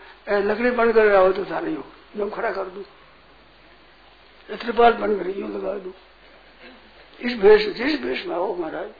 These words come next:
उसी भेष में थाने काम करो। मन में एक होना चाहिए, सब भगवान है, ये भगवान है, भगवान है, ये साधन है। भगवान नहीं मानो तो संसार है, नहीं तो संसार है,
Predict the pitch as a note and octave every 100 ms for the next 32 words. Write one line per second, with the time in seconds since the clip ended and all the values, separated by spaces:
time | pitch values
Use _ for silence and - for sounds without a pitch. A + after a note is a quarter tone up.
0 | _ _ _ - G#3 D4+ D3+ - - -
1 | - - - C#3+ G3+ - E4+ F3 - _
2 | - - - - - G3+ G#3 F3+ B3+ F4+
3 | F4 D#4+ D4 D#4 B3 C4+ C#4 C4+ F#3 G3
4 | - E3 D#3+ E3 F#3 F3 C#3+ E3+ E3+ E3+
5 | - D3 D#3+ F3 G3 E3+ E3+ F3 E3 F3
6 | F#3 F#3+ B3 F4+ - - - - A#3 G#3+
7 | - A3 G#3 D#3+ - D#3+ - - - -
8 | G3 F3 D#3 G#3+ A#3+ A#3 B3 G#3+ G#3+ A3
9 | A3 F#3 G3 - F3 D#3 B2+ B2+ B2 -
10 | - - _ _ _ - - A3 G#3+ G3+
11 | A#3+ B3 A3+ A3 A3 B3 G#3 - -